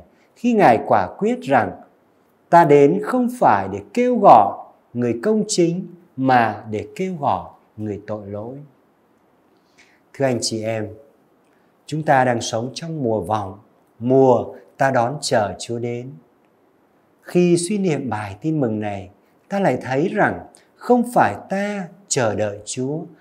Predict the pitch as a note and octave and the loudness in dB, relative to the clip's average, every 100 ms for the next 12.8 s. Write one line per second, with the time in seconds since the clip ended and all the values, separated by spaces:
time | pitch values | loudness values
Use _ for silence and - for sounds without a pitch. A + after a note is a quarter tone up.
0 | _ - A2 G2+ F2+ B2 C#3+ D3 - C#3 | _ -6 -2 -2 -4 -6 -6 -8 -8 -8
1 | D3 E3 - _ A#2+ C3+ D#3 E3+ D#3 - | -8 -10 -18 _ -8 -6 -6 -8 -12 -10
2 | - G2 F2 F#2 F2+ _ A2+ G2 - _ | -6 -6 -8 -12 -16 _ -6 -6 -12 _
3 | _ _ _ - E3 D#3+ D#3 D#3+ G3 A#3+ | _ _ _ -4 2 4 6 4 2 2
4 | F#3 C3+ C3+ - - A#2+ F2+ - F3 G#3 | 2 4 2 0 0 -2 -2 -6 -6 -6
5 | G#3 A#2 G#2 F#2+ F2 _ _ - D#3+ F3 | -4 -2 -2 -6 -14 _ _ -2 0 2
6 | E3+ G3 G#3 G#3 A#3+ B3+ B3+ A3+ - - | 2 2 2 0 -2 0 0 -2 -8 -20
7 | _ D3 C#3+ C#3 C3+ C3+ - F#3+ F#3 G3+ | _ -6 -2 0 0 -2 -4 -6 -6 -6
8 | A3+ - F3 D#3+ D3 E3 F3 G3+ E3+ A2+ | -10 -6 -2 0 0 0 -2 -6 -4 -2
9 | G#2 F#2+ - B2+ D3 D3 C#3 C#3 C3+ - | -4 -6 -10 -12 -10 -6 -6 -8 -12 -20
10 | _ A2 G#2+ A2 G#2 G2 - G3 G3+ F#3 | _ -4 -2 -2 -4 -8 -8 -8 -8 -8
11 | A2+ F#2+ G2 F2+ E2+ _ _ _ _ _ | -8 -8 -10 -14 -16 _ _ _ _ _
12 | G#2 A2+ A2+ C3 C3 C3 C3 B2+ | -6 -4 -2 -2 0 -2 -4 -8